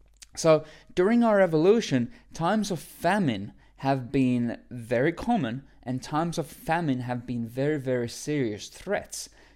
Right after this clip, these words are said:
to the existence of humans. So therefore, the human body has evolved to resist dying from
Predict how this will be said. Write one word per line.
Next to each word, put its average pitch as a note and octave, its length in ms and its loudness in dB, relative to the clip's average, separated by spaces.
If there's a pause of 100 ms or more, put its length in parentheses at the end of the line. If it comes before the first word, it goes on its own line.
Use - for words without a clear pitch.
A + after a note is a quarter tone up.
(120)
to C3+ 200 -2
the A#2+ 240 -2
existence - 920 -6 (360)
of G2+ 440 -10
humans. - 580 -8
So - 120 -10
therefore, C#3+ 680 -2 (340)
the D3+ 60 -8
human F#3+ 580 -6
body C3+ 480 -4 (260)
has E3+ 320 -6
evolved C#3+ 760 -6 (280)
to D3 80 -8
resist D3 800 -8 (260)
dying C#3 720 -4 (320)
from A#2+ 580 -4